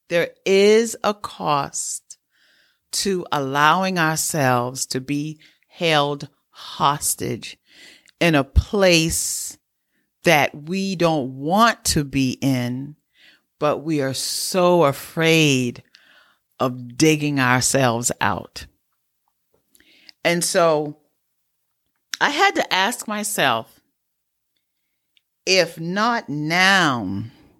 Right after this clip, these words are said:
when? When? You know,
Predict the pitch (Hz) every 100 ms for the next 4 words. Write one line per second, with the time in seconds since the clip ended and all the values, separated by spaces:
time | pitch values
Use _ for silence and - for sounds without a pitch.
0 | _ _ _ _ _ _ _ _ _ _
1 | _ _ _ _ _ _ _ - - 135
2 | 139 160 143 110 90 101 _ _ _ _
3 | _ _ _ _ _ _ - - 311 196
4 | 127 92 - - 208 233 233